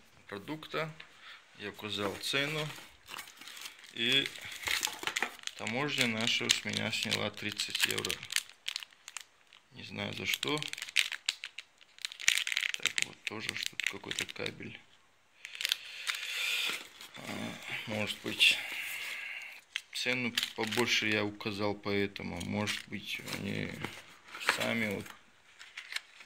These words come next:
товар посмотрели, определили, что надо с вас вот столько-то снять.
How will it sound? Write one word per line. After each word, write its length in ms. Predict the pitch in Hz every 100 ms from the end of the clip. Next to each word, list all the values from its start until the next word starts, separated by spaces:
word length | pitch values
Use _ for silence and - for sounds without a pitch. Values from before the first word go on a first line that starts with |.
| -
товар 420 | - 95 104 113
посмотрели, 880 | - - - 107 - 107 104 101 101 - - - - - - - - - -
определили, 840 | - 95 95 95 110 104 98 -
что 580 | - - - 53 52 50 50 - - - - - - - - - - -
надо 280 | 101 104
с 100 | 101
вас 260 | 101 104 -
вот 120 | 98
столько-то 560 | - - 107 101 - -
снять. 560 | - - 107 - - -